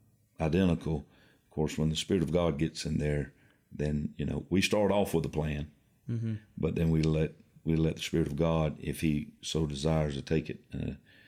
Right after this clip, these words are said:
Speaker 1: different route. But we, uh, we have an order of service. We, we normally get up and, and start with an opener, uh, praise and worship,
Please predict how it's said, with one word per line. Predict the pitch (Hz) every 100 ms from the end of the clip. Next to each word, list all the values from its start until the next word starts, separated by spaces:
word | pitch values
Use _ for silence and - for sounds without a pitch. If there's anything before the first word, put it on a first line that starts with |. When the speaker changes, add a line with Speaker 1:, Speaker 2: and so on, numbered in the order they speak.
| - _
Speaker 1:
different | - 78 - - _
route. | 85 82 80
But | 80 -
we, | 87 90
uh, | 85 78 - - - -
we | 95
have | 113
an | 104
order | 90 92 101
of |
service. | 101 85 85 85 -
We, | 82 82 82
we | 82
normally | 85 87 85
get | 82 82
up | 85 -
and, | 76 -
and | 78 76 71
start | - 78 82 80
with | 78
an | 78
opener, | 85 80 80 82 - _ _ - _ -
uh, | 78 78
praise | - 85 78
and | 85
worship, | 80 80 - -